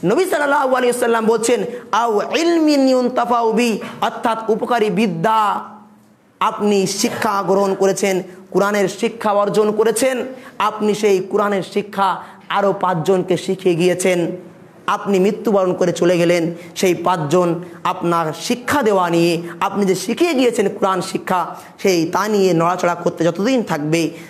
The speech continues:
যতদিন সে আপনার শিক্ষা দ্বারা লাভবান হবে, সে আরও পাঁচজনকে শিক্ষা দেবে।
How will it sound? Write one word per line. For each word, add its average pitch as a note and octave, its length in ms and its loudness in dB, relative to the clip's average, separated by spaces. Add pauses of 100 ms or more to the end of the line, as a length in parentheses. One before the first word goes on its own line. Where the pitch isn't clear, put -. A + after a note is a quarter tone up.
(200)
যতদিন D#4+ 400 2
সে B3+ 240 2
আপনার G#3+ 380 0
শিক্ষা A3 360 -2
দ্বারা F#3+ 360 0 (280)
লাভবান G#3 440 0
হবে, F#3+ 480 0 (160)
সে G#3+ 160 0
আরও G#3+ 220 0
পাঁচজনকে A3+ 500 -2
শিক্ষা G#3 340 -4
দেবে। F#3 360 2